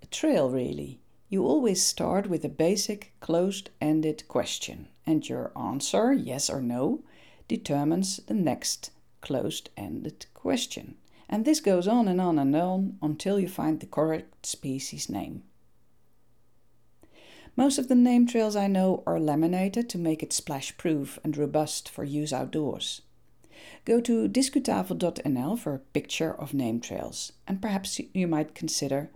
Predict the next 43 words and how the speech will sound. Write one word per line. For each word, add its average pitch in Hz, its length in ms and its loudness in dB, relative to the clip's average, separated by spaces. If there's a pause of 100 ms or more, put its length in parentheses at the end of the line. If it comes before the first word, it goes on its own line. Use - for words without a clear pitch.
buying 151 380 0
one 123 140 -6
or 120 80 -8
two. 131 300 -14 (1080)
Of - 160 -16
course, 269 280 2
you 240 80 -2
can 226 180 0
also 277 320 4
use 220 340 -2 (160)
apps 208 340 -2
on 139 140 0
your 147 140 0
smartphone. 175 920 -4 (600)
Just - 280 -2
make - 160 -2
a 123 40 -10
photo 185 460 2
of - 140 -4
the - 80 -12
plant 151 500 0
or 120 160 -2
the 123 160 -2
animal, 165 460 2 (260)
and 180 180 0
the - 160 -2
app - 280 -2 (260)
could 285 240 -2
tell 131 240 0
you 139 180 -2
its 151 180 -4
name, 131 500 0
but - 180 -2 (180)
I 285 200 4
think 269 280 2
it's 226 160 -2
more 165 200 -2
fun 170 340 -2
to 165 120 -6
use 147 280 -2
a 139 40 0
name 123 280 -2
trail, - 340 -10